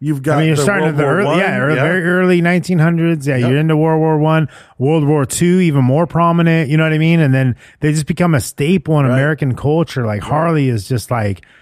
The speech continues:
Speaker 2: it, it's as American as the fucking hamburger and hot dog.
Speaker 1: Yeah.
Speaker 2: You know what I mean? Like,
Speaker 1: Yeah.
Speaker 2: even though they're not really necessarily American. <laughs> Like,
Speaker 1: Right.
Speaker 2: like, but
Speaker 1: It's
Speaker 2: those
Speaker 1: like,
Speaker 2: things have been attached to
Speaker 1: it's more
Speaker 2: Americana,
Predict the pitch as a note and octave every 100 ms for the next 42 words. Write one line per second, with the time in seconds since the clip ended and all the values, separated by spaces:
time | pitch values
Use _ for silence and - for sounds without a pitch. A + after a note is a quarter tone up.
0 | _ - C#3+ - C3+ C#3 B2 C#3+ G3 F3
1 | D#3 C#3+ C3 - D#3 B2+ A#2 D3+ D3+ D3
2 | C#3 A2+ B2 A#2+ G2+ F#2+ F#2+ - C3 C3+
3 | C3 C#3 C#3 B2+ A#2+ A#2+ - B2 C#3 D3
4 | D#3 C#3+ C3+ C3 C#3 A#2+ C3+ C3 C3 -
5 | C3+ B2+ A#2+ C#3 A2+ - - - C#3+ B2
6 | G2 - - - D3 A#2+ F3 F#3 A3 A3+
7 | F3 E3+ D#3+ C#3 - F#3+ E3+ C#3+ - -
8 | D#3 C3 B2+ - F3 F3+ C#3+ D#3+ F#3 G#3+